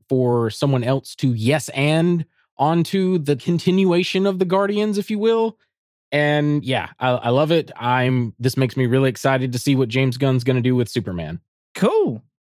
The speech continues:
Speaker 2: I, I agree. This is, this does have a lot of heart. And I think this was a good send-off for the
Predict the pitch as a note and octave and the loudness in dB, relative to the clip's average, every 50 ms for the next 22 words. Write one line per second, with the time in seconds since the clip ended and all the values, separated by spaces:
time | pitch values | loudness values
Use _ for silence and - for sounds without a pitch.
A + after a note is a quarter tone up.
0 | - F#3 A#3 B3+ - - A3+ B3 A#3+ A3+ A#3+ C#4+ C#4+ B3 G#3 F3 E3 E3 - - | -2 0 0 0 2 0 2 2 2 0 0 2 2 2 2 2 0 -2 -2 -4
1 | - E3 D3+ C#3+ - _ _ D3 F#3 F3+ - - B3 C4 A#3+ - F#3+ E3+ C#3+ C3 | -4 -2 -2 -4 -6 _ _ -4 -4 -2 0 0 0 2 0 2 0 0 2 2
2 | B2 B2 A#2+ A2+ G#2+ A2 C3 B2 A#2 A2 - - _ _ _ _ _ _ - C3 | 2 2 2 0 0 0 0 0 0 -2 -4 -8 _ _ _ _ _ _ -2 -2
3 | C#3 C3+ E3+ E3 D#3 - G3 - A#3 B3+ B3+ G#3+ G3 E3 D3 C#3+ C#3 - - D#3+ | 0 0 0 -2 -2 -2 -2 0 2 2 2 0 0 0 0 -2 -2 -2 -2 -2
4 | C#3+ C#3 C3 B2+ B2+ B2 - _ - C3+ C3+ C3+ B2+ B2 B2 | 0 2 2 2 0 -2 -4 _ -6 -2 0 0 0 -2 -4